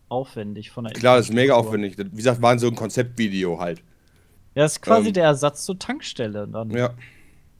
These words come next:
Speaker 1: Wo du dann halt echt schnell das wechselst, also wie beim, wie beim, äh, bei der Kamera oder so. Da tust du einfach einen Akku raus,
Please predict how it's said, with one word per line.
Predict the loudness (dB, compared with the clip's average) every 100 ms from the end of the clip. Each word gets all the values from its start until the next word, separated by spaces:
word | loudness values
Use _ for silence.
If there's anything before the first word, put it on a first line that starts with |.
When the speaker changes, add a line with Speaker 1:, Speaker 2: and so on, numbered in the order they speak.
| _ -10
Speaker 1:
Wo | -6
du | 0
dann | 2 0 -2
halt | -2 -2 -4 -20 _ -2
echt | -2 -2 -10
schnell | -8 -4 -2 -2 -4
das | -6 -10 -4
wechselst, | -4 -4 -6 -6
also | -4 -6
wie | -6
beim, | 0 0 0 -10
wie | -6
beim, | -2 -2 -4 -8 -10
äh, | -10 -8 -8 -8 -10 -14 _ _ _ _ _ _ -6
bei |
der | -6
Kamera | 0 0 0 -2 -2
oder | -4 -6
so. | -8
Da | -12
tust | -10 -8
du |
einfach | -6 -6
einen | -6
Akku | -8 -10
raus, | -8 -4 -2 -2 -6 -16